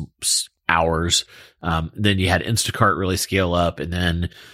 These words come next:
what's happened is the service level on these things has gotten lower to the point where they're, they're all trying to get you something in fifteen minutes. It's a smaller number of S K Us than, than you would get with, like, Amazon's three hundred million S K Us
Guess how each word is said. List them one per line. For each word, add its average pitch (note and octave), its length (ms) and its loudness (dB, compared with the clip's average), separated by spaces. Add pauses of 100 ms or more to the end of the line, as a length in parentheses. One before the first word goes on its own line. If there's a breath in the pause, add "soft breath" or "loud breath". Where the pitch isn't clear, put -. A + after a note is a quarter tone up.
(160 loud breath)
what's - 180 0
happened C3 360 2
is G2 280 2
the - 80 -4
service - 520 2
level F2 260 2
on E2 100 -2
these E2 160 -2
things E2 240 -4
has D#2 140 -8
gotten D#2 280 0
lower F2 760 2
to - 60 -14
the E2 80 -8
point F2 320 -4
where D#2+ 440 0
they're, E2+ 160 -4 (120)
they're G2 180 2
all G#2 120 4
trying A2+ 220 2
to F2 60 -6
get D#2+ 160 -2
you E2 100 0
something E2 320 -2
in C#2+ 100 -6
fifteen - 460 -6
minutes. D2 320 -6 (460 loud breath)
It's G#2 120 0
a A#2 40 4
smaller D3 340 4
number A2 240 2
of E2+ 80 0
S - 80 2
K F2 200 2
Us A2+ 120 2
than, G#2 320 -2
than G2+ 400 -2
you A2 80 2
would G2+ 140 2
get F#2+ 140 2
with, D#2+ 140 -4
like, - 160 -2
Amazon's E2 540 0
three D#2 320 -6
hundred E2+ 260 2
million E2 240 0
S - 100 0
K F2+ 140 0
Us E2 240 -4